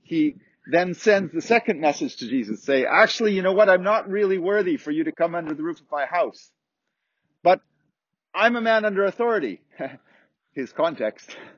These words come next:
<laughs> "But I have people under authority. And I say to this one, 'Go and do this,' and he does it. And I say to my servant, 'Go and do that,' and he does it.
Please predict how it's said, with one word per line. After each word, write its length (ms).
<laughs> 360
"But 720
I 80
have 220
people 280
under 260
authority. 560
And 100
I 80
say 200
to 60
this 160
one, 180
'Go 160
and 120
do 140
this,' 260
and 120
he 80
does 240
it. 180
And 100
I 40
say 180
to 100
my 120
servant, 320
'Go 160
and 100
do 100
that,' 320
and 100
he 100
does 200
it. 160